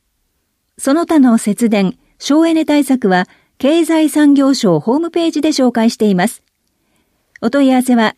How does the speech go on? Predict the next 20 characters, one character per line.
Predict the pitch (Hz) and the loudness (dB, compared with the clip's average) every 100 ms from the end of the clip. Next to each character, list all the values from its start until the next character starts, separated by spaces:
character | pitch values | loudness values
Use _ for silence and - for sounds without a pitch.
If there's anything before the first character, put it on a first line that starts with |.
| - | -8
地 | - | -6
球 | - 320 311 | 0 2 2
温 | - 285 | 2 2
暖 | 254 269 254 | 4 2 2
化 | 254 | 0
対 | 247 240 | 0 0
策 | 240 214 | 0 -2
係、 | 202 196 151 139 - _ _ | -2 -2 -2 -6 -10 _ _
電 | - 196 | -2 0
話 | 190 175 - _ - | 2 0 -4 _ -6
五 | - 285 | -2 0
九 | 254 294 | 2 0
八 | 240 254 - | 0 -2 -2
四 | 226 208 | 0 2
の | 180 | 2
四 | 165 262 | 2 2
七 | 294 269 180 | 2 2 2
零 | 196 220 | 0 2
五 | 220 180 | 2 0
番 | 147 139 | 0 -4